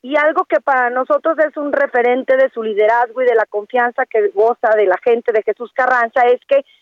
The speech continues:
en esas circunstancias la gente volvió a votar por él. Por eso decimos fue doblemente electo en una elección ordinaria que ganamos con amplia legitimidad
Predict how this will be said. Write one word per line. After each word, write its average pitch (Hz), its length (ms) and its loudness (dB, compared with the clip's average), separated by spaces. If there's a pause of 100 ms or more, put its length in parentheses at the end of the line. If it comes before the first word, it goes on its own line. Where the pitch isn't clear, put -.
(140)
en 254 200 2
esas 349 300 0
circunstancias 277 840 -2
la 247 140 0
gente 285 320 -2
volvió 247 440 2
a 294 80 0
votar 254 380 0
por 185 180 -2
él. 156 100 -4 (520)
Por 277 180 0
eso 285 160 -6
decimos 302 380 -2
fue 302 140 0
doblemente 294 1000 -2
electo 202 580 2
en 226 140 2
una 294 180 0
elección 262 380 -2
ordinaria 262 640 0
que 247 100 0
ganamos 233 480 0 (340)
con 240 200 -2
amplia 254 340 0
legitimidad 240 680 -2